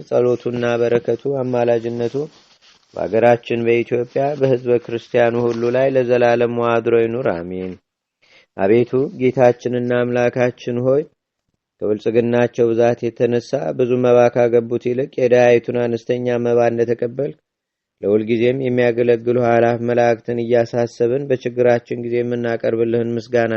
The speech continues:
ተቀበል። ቅዱሳን ነቢያት፣ የወንጌል ሰባኪያን ሐዋርያት፣ ሰማዕታትና ጻድቃን፣ ትጉሃን መላእክትና ፍጹማን ደናግል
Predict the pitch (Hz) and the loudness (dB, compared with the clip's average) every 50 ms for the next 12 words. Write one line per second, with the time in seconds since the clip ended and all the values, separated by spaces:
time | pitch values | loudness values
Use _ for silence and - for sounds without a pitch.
0 | 107 104 104 90 - - 87 85 90 90 87 87 _ _ _ _ _ _ _ _ | -4 -6 -6 -8 -8 -6 -6 -6 -6 -6 -8 -10 _ _ _ _ _ _ _ _
1 | _ _ _ _ _ _ _ _ _ - 90 95 98 - 123 117 120 113 113 117 | _ _ _ _ _ _ _ _ _ -16 -14 -10 -4 0 2 2 2 2 2 0
2 | 117 113 117 120 123 139 139 - 131 127 120 113 113 117 110 - 127 120 117 117 | 0 0 0 0 0 -2 -2 -2 -2 -2 -2 -2 -4 -4 -4 -2 -2 0 0 0
3 | 117 113 113 - 127 135 135 131 123 120 120 120 113 117 117 123 135 - - 127 | 0 -2 -4 -4 -6 -4 -4 -4 -2 -2 -2 0 0 0 0 -2 -2 -4 -4 -4
4 | 120 120 117 117 113 - 120 117 113 - 117 120 117 117 117 113 - 117 117 113 | -2 0 0 -2 -2 -2 -2 -4 -4 -4 -6 -6 -4 -4 -4 -4 -2 -4 -4 -4
5 | 113 - 117 117 117 113 - 120 113 120 120 117 117 117 117 117 113 117 113 107 | -4 -6 -6 -6 -6 -6 -4 -2 0 0 0 0 0 -2 -2 -2 -2 -2 -2 -4
6 | - - 113 117 113 113 113 110 113 113 - 117 117 113 113 113 113 113 117 113 | -4 -8 -8 -6 -4 -4 -4 -4 -6 -6 -8 -6 -6 -4 -4 -4 -4 -4 -4 -2
7 | 117 113 113 113 131 139 | -2 -2 -4 -4 -6 -8